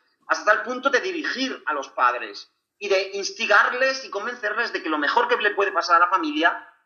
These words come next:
esto lo dice una niña de diecisiete años, es que su hermano mayor muera.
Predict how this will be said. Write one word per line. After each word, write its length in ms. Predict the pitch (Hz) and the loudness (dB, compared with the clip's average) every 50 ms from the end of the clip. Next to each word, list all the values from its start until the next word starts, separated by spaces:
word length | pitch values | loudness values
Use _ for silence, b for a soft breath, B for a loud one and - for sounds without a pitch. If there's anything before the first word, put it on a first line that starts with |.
| _ _ - | _ _ -10
esto 220 | 185 - - 202 | -8 -4 0 0
lo 60 | 165 | 2
dice 180 | 165 208 - 170 | 2 0 0 2
una 100 | 151 143 | 2 2
niña 180 | 175 190 160 135 | 2 2 2 2
de 60 | 135 | 2
diecisiete 400 | 135 135 135 131 160 165 185 170 | 0 -2 -2 -4 -4 0 2 2
años, 300 | - - 160 175 175 - - _ _ - | 2 2 2 -2 -2 -4 -10 _ _ -4
es 80 | - - | -4 0
que 120 | - 226 | 2 2
su 100 | - 214 | 2 4
hermano 320 | 185 165 202 233 254 220 196 | 2 6 6 6 6 6 2
mayor 300 | 180 170 214 233 214 208 | 2 2 2 0 0 0
muera. 380 | 220 247 240 - - - - | 0 2 2 2 0 -2 -6